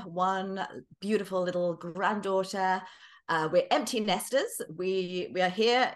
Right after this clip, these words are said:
in the house on our own. Everybody's flown the nest, and we have two bulldogs.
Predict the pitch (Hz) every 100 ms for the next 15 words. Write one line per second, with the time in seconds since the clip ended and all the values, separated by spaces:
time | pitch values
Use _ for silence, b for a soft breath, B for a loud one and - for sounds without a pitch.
0 | - - - 202 214 220 226 262 - -
1 | 277 220 180 175 190 - 240 254 233 226
2 | - 190 185 180 170 175 - 175 175 170
3 | 170 185 - - 165 - - -